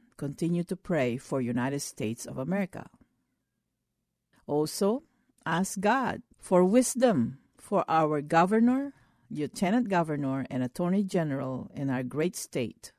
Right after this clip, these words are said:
of Texas. They need our prayers and support more than ever. Let us set aside any political differences.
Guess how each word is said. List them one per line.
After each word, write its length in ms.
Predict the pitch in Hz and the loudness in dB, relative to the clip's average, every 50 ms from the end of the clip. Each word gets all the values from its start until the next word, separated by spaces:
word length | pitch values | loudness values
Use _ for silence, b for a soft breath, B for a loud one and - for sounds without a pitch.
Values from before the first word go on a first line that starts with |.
| _ _ _ - | _ _ _ -12
of 220 | 139 - - - _ _ - | -12 -12 -14 -18 _ _ -10
Texas. 640 | 120 123 123 - - - - - - - - - - _ _ _ _ _ _ _ _ _ _ _ _ _ _ b b b b b b b - | -10 -10 -10 -10 -12 -16 -16 -16 -16 -18 -18 -20 -20 _ _ _ _ _ _ _ _ _ _ _ _ _ _ b b b b b b b 4
They 180 | 202 208 220 | 4 6 8
need 320 | 220 226 240 254 262 247 - - | 8 8 6 6 6 4 4 2
our 160 | 208 196 180 | 2 2 2
prayers 840 | - - 233 226 233 233 247 247 262 285 294 294 - - - - - - | 0 0 2 2 4 4 4 2 2 0 -4 -6 -10 -12 -16 -14 -8 -4
and 180 | 175 180 180 - | -2 -2 -2 -2
support 680 | - 170 175 - - 208 202 208 214 220 214 - - - - | -4 -6 -6 -2 0 2 2 4 2 2 0 -4 -10 -8 -4
more 260 | 175 170 165 170 175 | -2 0 0 0 0
than 160 | 165 151 151 | 0 0 0
ever. 440 | 135 135 127 - 113 - - - - _ _ _ _ _ _ - 139 | 0 -2 -2 -4 -6 -10 -10 -14 -20 _ _ _ _ _ _ -8 -6
Let 160 | 127 127 131 | -4 -4 -4
us 120 | 139 - | -4 -4
set 200 | - - 214 220 | 0 0 0 0
aside 680 | 240 233 - - 240 214 202 196 196 202 202 202 185 202 b b b b b b b b b | 0 -2 -2 0 0 2 2 2 2 2 2 0 -2 -4 b b b b b b b b b
any 300 | - 151 151 165 175 185 | -6 -4 -2 -2 -2 -2
political 540 | - 226 220 220 220 - 240 214 233 233 | 0 0 0 0 0 -2 0 0 0 0
differences. 960 | 214 202 202 - - 170 147 139 143 - - 147 107 80 107 - - - - | 2 0 0 -2 -2 -4 -4 -4 -4 -6 -6 -6 -6 -6 -6 -8 -10 -12 -14